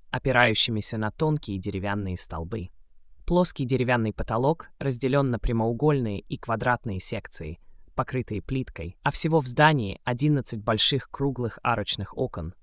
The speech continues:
с каменными косяками и украшениями. Михраб мечети представлен простой нишей, декорированной плиткой,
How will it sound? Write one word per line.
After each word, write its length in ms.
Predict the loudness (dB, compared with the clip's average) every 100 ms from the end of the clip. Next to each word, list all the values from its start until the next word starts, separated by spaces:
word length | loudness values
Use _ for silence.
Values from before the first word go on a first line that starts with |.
| -8
с 140 | -4 2
каменными 500 | 2 2 0 -2 -4
косяками 680 | -4 -4 -2 -2 -2 -4 -6
и 100 | -8
украшениями. 840 | -6 -6 -6 -6 -6 -6 -6 -10 -14 -20 -20 -20 -8 2
Михраб 360 | 2 4 2
мечети 480 | 2 2 2 0 -2
представлен 640 | -6 0 2 2 0 -4
простой 420 | -2 -2 -2 -2
нишей, 480 | -2 -2 -2 -6 -10 -16 -20 -4
декорированной 720 | 0 4 4 4 2 0 -2
плиткой, 540 | -2 -4 -6 -8 -12